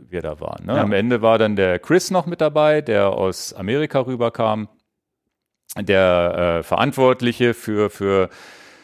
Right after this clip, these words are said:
Speaker 1: für den Bereich Sponsoring, Marathon und so weiter, weil Abbott ist halt sehr, sehr engagiert in diesem Marathon-Sponsoring.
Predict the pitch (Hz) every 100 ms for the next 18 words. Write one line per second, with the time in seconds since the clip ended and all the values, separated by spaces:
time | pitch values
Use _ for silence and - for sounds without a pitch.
0 | _ - 92 90 92 98 92 101 101 -
1 | - - - - 107 98 98 95 101 101
2 | 98 - 98 95 92 101 113 131 120 104
3 | 101 104 120 131 - 120 - 110 107 -
4 | 95 92 117 135 135 123 117 117 113 107
5 | 110 110 - 107 95 101 92 98 101 98
6 | 92 92 98 101 - 78 - 82 82 80
7 | 73 76